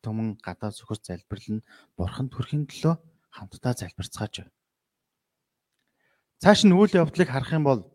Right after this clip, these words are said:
гинэт эзний тэнгэрэл зогсож байгаа нь харагдаж, түнд гайхамшигт мэдээг дамжуулсан.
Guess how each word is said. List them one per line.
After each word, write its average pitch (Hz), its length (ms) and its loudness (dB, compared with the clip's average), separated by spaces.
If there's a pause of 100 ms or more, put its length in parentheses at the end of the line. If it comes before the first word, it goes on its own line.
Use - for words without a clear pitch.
(420)
гинэт 151 320 0
эзний 127 240 -6
тэнгэрэл 135 480 -6
зогсож - 400 -18
байгаа 104 260 -8
нь 92 80 -10
харагдаж, 90 460 -14
түнд 110 240 -8
гайхамшигт 147 640 -8
мэдээг 143 400 -6 (320)
дамжуулсан. 87 560 -10